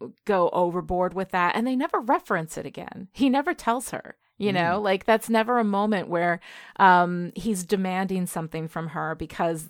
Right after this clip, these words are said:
Speaker 1: that moment and he has these feelings and there isn't that sense of his, like, entitlement to her. He clearly wants her and likes her, but he's also clearly uncomfortable with the fact that he wants her and likes her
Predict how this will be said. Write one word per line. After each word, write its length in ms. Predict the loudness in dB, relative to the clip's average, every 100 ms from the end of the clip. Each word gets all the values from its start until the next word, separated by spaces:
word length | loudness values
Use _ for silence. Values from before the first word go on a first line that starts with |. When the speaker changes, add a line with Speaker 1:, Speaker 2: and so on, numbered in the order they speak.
| -14
Speaker 1:
that 320 | -2 0 0
moment 420 | -2 -4 -4 -6
and 140 | -8 -12
he 180 | -10
has 300 | -6 -2 -4
these 200 | -4 -10
feelings 480 | -10 -8 -6 -6 -10
and 140 | -12 -14 -16 -2
there 140 | 4
isn't 180 | 4 4
that 180 | -2 -2
sense 220 | -6 -6
of 80 | -8
his, 300 | -8 -8 -6
like, 240 | -6 -6 -8
entitlement 640 | -10 -2 0 2 0 -2
to 80 | -8
her. 140 | -6
He 100 | -6
clearly 480 | -6 0 2 2 -2
wants 540 | -4 0 2 2 -2
her 160 | -2 -2
and 180 | -2 -2
likes 320 | -2 -2 -2
her, 100 | -6
but 100 | -4
he's 120 | 0
also 160 | 0 -2
clearly 420 | -8 -4 -2 -2
uncomfortable 480 | -2 -4 -6 -4 -4
with 120 | -4
the 40 |
fact 200 | -2 -2
that 100 | -2
he 60 | -6
wants 340 | -4 -4 -4
her 80 | -6
and 100 | -6
likes 280 | -4 -4 -2
her 180 | -4